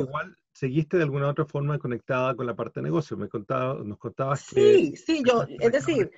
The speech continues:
Speaker 2: di-, digamos que yo continu-, continué haciendo lo mismo acá, pero a ni-, pero ya a un nivel muy diferente. Porque yo en Colombia manejaba empresas y creaba proyectos. Sí, me fascinaba empe-, co-, empezar cosas de cero y hacer proyectos grandes, ¿no?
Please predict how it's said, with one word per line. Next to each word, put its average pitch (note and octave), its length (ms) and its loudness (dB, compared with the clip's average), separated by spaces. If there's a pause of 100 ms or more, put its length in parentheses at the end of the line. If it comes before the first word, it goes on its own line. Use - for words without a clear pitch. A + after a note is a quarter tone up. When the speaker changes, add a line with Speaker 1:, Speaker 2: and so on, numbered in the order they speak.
(260)
Speaker 2:
di-, B3+ 260 0
digamos B3 380 2
que C4 120 -4
yo G#3+ 120 0
continu-, B3+ 540 -4
continué G3+ 340 -2
haciendo A#3+ 260 2
lo G#3+ 120 0
mismo F#3 280 -6
acá, D4+ 360 -4
pero G3 160 4
a E3+ 60 0
ni-, E3+ 200 -6
pero F3 160 -2
ya E3+ 220 0 (100)
a G#3 140 -4
un G#3 120 -6
nivel G#3 280 -4
muy G3 160 -4
diferente. E3 720 -10 (380)
Porque G3 160 -4
yo F#3+ 100 2
en F#3+ 60 -2
Colombia C4 680 4 (180)
manejaba F#3 540 -2
empresas B3+ 680 -2 (220)
y G#3+ 100 -8
creaba F#3 300 0
proyectos. F3+ 680 -6 (920)
Sí, - 180 -6
me G3+ 120 -2
fascinaba F3+ 460 -4
empe-, - 180 -8
co-, F#3 180 -8
empezar E3+ 280 -8
cosas F#3 240 -6
de F3+ 100 -6
cero F3 220 -4
y G3 40 0
hacer E3+ 220 -6
proyectos F3 400 -8
grandes, A3+ 400 -2
¿no? A3+ 220 -8